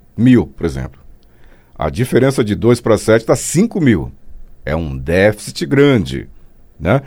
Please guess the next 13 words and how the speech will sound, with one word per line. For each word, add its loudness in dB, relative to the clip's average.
Então, 0
quer 2
dizer, -2
não -4
vai 4
dar 4
só 2
pra 0
você -2
viver 2
com -2
a 2
aposentadoria 0